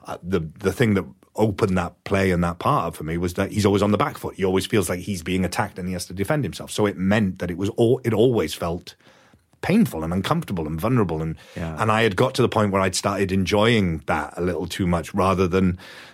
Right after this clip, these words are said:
Speaker 1: the other stuff. And she just put me back on the right path with that.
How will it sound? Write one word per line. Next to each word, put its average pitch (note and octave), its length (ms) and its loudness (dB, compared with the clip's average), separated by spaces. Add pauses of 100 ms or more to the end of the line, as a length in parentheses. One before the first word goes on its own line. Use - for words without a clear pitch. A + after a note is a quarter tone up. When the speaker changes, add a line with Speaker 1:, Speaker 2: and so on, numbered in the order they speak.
(140)
Speaker 1:
the F#2 300 0
other C3+ 120 4
stuff. G#2 240 -2
And G2 160 0
she - 180 0
just F#2 300 -2
put - 200 -2
me B2+ 80 4
back G#2+ 280 -2
on F#2+ 120 0
the F#2 80 2
right F2+ 280 0
path G#2+ 320 0
with D#2 120 -6
that. C#2+ 240 -6